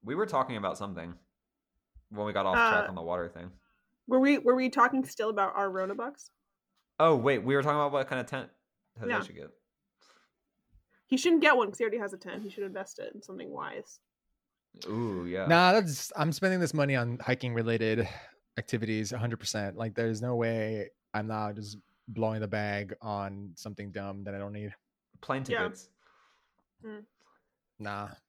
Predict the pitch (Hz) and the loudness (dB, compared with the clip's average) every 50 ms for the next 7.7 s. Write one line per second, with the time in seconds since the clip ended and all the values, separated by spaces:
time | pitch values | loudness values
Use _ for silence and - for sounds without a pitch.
0 | _ _ _ _ _ _ _ _ _ _ _ _ _ - _ _ 233 277 277 349 | _ _ _ _ _ _ _ _ _ _ _ _ _ -20 _ _ -4 0 6 6
1 | 415 302 269 262 247 254 - 269 247 247 247 214 180 - - - 196 190 196 185 | 8 8 8 8 6 6 4 2 4 4 2 -2 -2 -6 -10 -8 -6 -6 -6 -6
2 | - - 208 208 - 202 - - - 220 202 190 196 196 - 196 196 202 202 196 | -6 -8 -8 -8 -8 -14 -14 -10 -10 -8 -8 -8 -10 -14 -10 -10 -10 -8 -8 -8
3 | 190 180 175 175 - _ - 202 202 190 170 - - - _ _ _ - 190 185 | -10 -10 -12 -14 -18 _ -10 -8 -8 -8 -8 -12 -18 -20 _ _ _ -8 -8 -6
4 | 180 175 170 - _ _ _ _ _ 214 202 185 175 - _ _ _ _ _ _ | -6 -6 -8 -8 _ _ _ _ _ -6 -4 -4 -6 -10 _ _ _ _ _ _
5 | _ - - _ _ _ _ _ _ _ _ _ _ _ _ - _ _ - 113 | _ -20 -20 _ _ _ _ _ _ _ _ _ _ _ _ -20 _ _ -8 -6
6 | 101 90 92 104 - - _ _ _ _ _ _ _ _ _ _ _ _ _ _ | -4 -4 -4 -6 -8 -14 _ _ _ _ _ _ _ _ _ _ _ _ _ _
7 | _ _ _ _ _ _ _ - _ _ _ - 120 98 | _ _ _ _ _ _ _ -20 _ _ _ -10 -10 -10